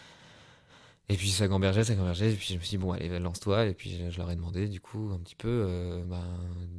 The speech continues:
d'où ils venaient, enfin, je leur ai expliqué mon projet, ce que je voulais faire, et tout ça, et, et du coup, là, il y a une, il y en a un qui a commencé à, à me parler, il s'appelait Marcos, si je me souviens bien, parce que je suis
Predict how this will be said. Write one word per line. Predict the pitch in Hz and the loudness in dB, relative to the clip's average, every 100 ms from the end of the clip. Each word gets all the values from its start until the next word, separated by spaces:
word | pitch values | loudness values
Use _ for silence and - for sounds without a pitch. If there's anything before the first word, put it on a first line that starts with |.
| 87 87 | -10 -10
d'où | 90 | -8
ils | 90 | -6
venaient, | 90 101 110 | -4 -4 -4
enfin, | 107 92 | -2 0
je | |
leur | 90 | 0
ai | |
expliqué | 87 - 95 | -2 -4 -4
mon | 95 | -2
projet, | 87 90 101 127 131 | -2 -4 0 2 0
ce | - | -2
que | 92 | -10
je | |
voulais | 90 87 | -8 -8
faire, | - 110 120 113 | -6 -4 -4 -6
et | |
tout | - | -10
ça, | - 107 123 | -10 -8 -6
et, | 98 92 - - - - - - - _ _ | -8 -10 -16 -20 -20 -20 -20 -20 -20 _ _
et | 110 | -2
du | 107 | -2
coup, | 101 135 | -2 4
là, | 117 117 | 6 8
il | 104 | 4
y | |
a | |
une, | 92 90 87 85 _ - _ _ _ - _ - | 0 -2 -4 -8 _ -20 _ _ _ -20 _ -2
il | |
y | 98 | 2
en | |
a | |
un | 104 | 2
qui | - | 0
a | 92 | -6
commencé | 95 92 - 110 | -6 -6 -4 -4
à, | 98 92 95 104 - | -4 -4 -6 -10 -10
à | 98 | -12
me | 95 | -10
parler, | - 101 101 143 151 127 | -10 -6 -4 -4 -6 -12
il | |
s'appelait | - 104 - 95 92 92 90 90 90 90 | -14 -16 -10 -8 -6 -6 -6 -8 -8 -8
Marcos, | 90 - 131 175 | -10 -12 -12 -12
si | - _ _ _ | -16 _ _ _
je | |
me | _ | _
souviens | - 95 | -8 -6
bien, | 110 | -6
parce | - | -10
que | - | -16
je | |
suis | - | -12